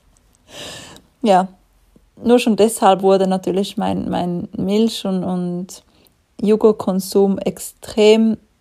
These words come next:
ähm, reduziert. Ja. Und das ist die Geschichte zur Milch. Und das hat dann automatisch immer mehr abgenommen. Also ich hab immer weniger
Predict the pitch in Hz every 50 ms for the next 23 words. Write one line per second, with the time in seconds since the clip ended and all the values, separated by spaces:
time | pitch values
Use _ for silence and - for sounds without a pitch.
0 | _ _ _ - 233 220 202 196 185 185 185 175 175 - 196 180 180 170 - -
1 | - 175 165 165 - - - _ _ _ _ _ _ _ _ _ _ _ _ _
2 | _ _ _ _ _ _ _ _ _ _ _ _ _ - - - _ - - -
3 | - - - _ _ _ _ _ _ _ _ _ _ _ - 208 214 165 - -
4 | - - - - - - - _ _ _ _ _ _ _ _ _ _ _ _ _
5 | _ _ _ _ _ _ _ _ _ _ _ _ _ _ _ - 208 185 185 180
6 | 180 180 175 170 170 165 170 170 - - _ _ - - - - - 185 180 -
7 | - - - 175 170 165 - 180 165 - 165 160 - - 170 165 165 170 214 302
8 | - - - - _ _ _ _ _ _ _ _ _ _ _ _ _ _ _ _
9 | _ _ _ _ _ _ _ _ _ _ _ _ _ _ - 185 - - 180 -
10 | - - - - 190 190 185 - - - 185 - - 175 190 185 - 185 180 175
11 | 180 196 185 - 180 185 - - - 185 180 185 180 175 175 170 170 175 175 175
12 | - - 170 - - - 165 165 160 156 156 156 156 165 165 - - - - 165
13 | - 180 180 175 170 170 170 170 175 175 170 170 170 170 170 170